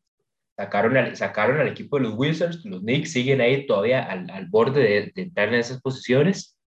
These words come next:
Y un equipo de Atlanta que parece que ya está encontrando su ritmo, ya está encontrando, eh, las combinaciones que le sirven para ganar partidos y qué es lo que, lo que han, han visto de este equipo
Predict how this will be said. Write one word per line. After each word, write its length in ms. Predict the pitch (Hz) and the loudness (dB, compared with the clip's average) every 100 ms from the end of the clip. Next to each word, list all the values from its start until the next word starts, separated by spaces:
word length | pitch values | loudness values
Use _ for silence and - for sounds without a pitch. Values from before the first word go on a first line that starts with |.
| _ _ _ _ _ | _ _ _ _ _
Y 140 | 117 | 0
un 140 | 113 117 | 2 2
equipo 260 | 131 135 | 0 2
de 60 | 147 | 2
Atlanta 440 | - 123 127 160 | 2 0 2 0
que 680 | - 123 101 95 92 92 90 - | 0 0 2 2 -2 -4 -6 -4
parece 380 | 95 101 143 | 0 0 0
que 300 | 135 110 82 - | -4 -6 -8 -4
ya 140 | 101 | 0
está 160 | 101 131 | 2 2
encontrando 580 | 131 127 113 123 127 135 | 2 0 0 2 2 2
su 120 | 117 | 2
ritmo, 320 | 123 139 139 | 2 2 0
ya 100 | 107 | -4
está 140 | 104 | -4
encontrando, 760 | 120 127 113 120 120 131 131 - _ _ _ | -4 -4 2 2 4 2 -2 -6 _ _ _
eh, 240 | 101 92 | -4 -2
las 220 | 92 98 - | 0 -2 -2
combinaciones 680 | 101 101 95 113 123 143 | -2 0 0 2 4 2
que 80 | - | -2
le 80 | 95 | -6
sirven 220 | 98 113 | -6 -2
para 160 | 131 120 | 2 2
ganar 300 | 101 104 107 | 2 0 0
partidos 540 | 127 - 143 202 202 | -4 0 0 0 -2
y 160 | 98 92 | -10 -4
qué 100 | 104 | -2
es 80 | 104 | 0
lo 100 | 117 | 0
que, 300 | 117 101 92 | -2 -2 -6
lo 200 | 98 92 | -10 -8
que 180 | 92 95 | -4 0
han, 460 | 95 113 117 95 87 | 2 2 0 -2 -2
han 180 | 104 | -2
visto 300 | 98 120 113 | 0 0 2
de 60 | 104 | -2
este 160 | 104 113 | -2 -6
equipo 440 | 113 110 147 - | -6 -4 -6 -8